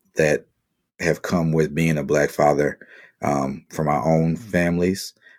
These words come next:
or to the family that we're currently building and, and raising right now. Things that didn't go well that, uh, you know, ugh, hindsight,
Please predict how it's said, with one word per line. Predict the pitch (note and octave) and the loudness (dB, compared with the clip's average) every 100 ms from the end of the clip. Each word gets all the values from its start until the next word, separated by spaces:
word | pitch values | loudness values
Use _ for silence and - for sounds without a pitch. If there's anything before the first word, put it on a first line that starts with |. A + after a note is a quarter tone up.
| _ | _
or | D#2+ D#2+ | 2 2
to | - | 2
the | D#2+ | -2
family | - E2 D#2+ | 0 -2 0
that | D#2 | 0
we're | D#2+ | 0
currently | D2+ F2 D#2+ D2 | -2 -2 -4 -2
building | D#2+ D#2+ D#2+ | 0 0 -2
and, | D2+ D2 C#2+ | -6 -8 -10
and | D2 C#2+ | -8 -2
raising | D2 C#2+ D2 | 0 -2 -2
right | D2 C#2+ | 0 2
now. | D#2 C#2+ - _ _ _ _ _ _ _ _ _ _ _ _ _ - | 0 -4 -8 _ _ _ _ _ _ _ _ _ _ _ _ _ -2
Things | E2 D#2 | 0 2
that | D2+ | 2
didn't | D#2 D2+ | 2 4
go | D#2 | 4
well | D#2+ D#2 D2 - _ _ _ _ - | 6 4 2 -4 _ _ _ _ -4
that, | D2 - | -2 0
uh, | C#2+ C#2+ | 0 0
you | D#2 | -2
know, | C#2+ C2+ - _ - | -4 -8 -12 _ 4
ugh, | F#2+ D#2+ - _ _ _ _ _ _ _ - | 4 4 -6 _ _ _ _ _ _ _ -4
hindsight, | G2 F2+ E2+ F2 E2+ | 0 2 2 4 4